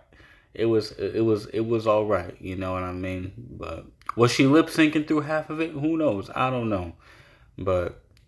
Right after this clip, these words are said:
I don't, I want, I wanna know who's gonna do the show next year. I think I'm gonna be in it for sure. One thing I know for a fact, I'm not sharing a stage with Harry Styles, and I'm not sharing a stage with Sam Smith. Okay? So,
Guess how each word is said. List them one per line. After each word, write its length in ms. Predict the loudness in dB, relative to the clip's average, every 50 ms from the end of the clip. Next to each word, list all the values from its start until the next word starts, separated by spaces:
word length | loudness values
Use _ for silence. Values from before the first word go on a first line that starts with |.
| _ -14 -12
I 60 | -10
don't, 120 | -6 -2 2
I 100 | 4 4
want, 180 | 4 4 2 0 0
I 60 | 0
wanna 220 | 2 2 2 2
know 100 | 2 0
who's 160 | 0 -2 -4 -4
gonna 260 | -4 -4 -4 -4 -4
do 220 | -4 -4 -4 -2
the 180 | -4 -6 -8 -6
show 220 | -4 -4 -2 -2
next 280 | -2 -2 -4 -4 -6 -6
year. 120 | -6 -4
I 40 | -2
think 180 | -2 -2 -2 -2
I'm 320 | -2 2 6 6 6 6
gonna 220 | 6 6 6 4 4
be 200 | 2 2 2 2
in 80 | 2
it 80 | 0 0
for 160 | -2 -4 -10
sure. 440 | -8 -6 -2 -2 0 0 -2 -4 -8 -12 -20 -20 -20 -20 -20 -20 -20 -16 -10
One 240 | -2 2 4 4 4
thing 180 | 4 4 6 6
I 60 | 6
know 160 | 6 4 2
for 140 | 2 0 -2
a 20 |
fact, 180 | -2 -2 -2 0
I'm 120 | 0 2
not 180 | 2 2 2 0
sharing 240 | -2 0 0 0 0
a 60 | -2
stage 280 | 0 0 2 2 2 0
with 140 | -2 -6
Harry 240 | -4 -2 -2 0 -2
Styles, 400 | -2 0 2 2 4 4 2 2
and 140 | 0 -2 -4
I'm 80 | -2 -2
not 180 | -4 -4 -6
sharing 240 | -6 -6 -6 -4 -6
a 60 | -6
stage 340 | -6 -6 -4 -4 -4 -4 -6
with 80 | -10 -10
Sam 260 | -8 -6 -6 -6 -6
Smith. 460 | -4 0 2 2 2 2 -2 -8 -20 _ _ _ _ _ -20 _ _ _ _ -10
Okay? 420 | -10 -4 0 2 2 2 0 -4 -10 -20 -20 _ _ _ _ -16
So, 540 | -8 -2 2 4 4 4 2 0 -4 -8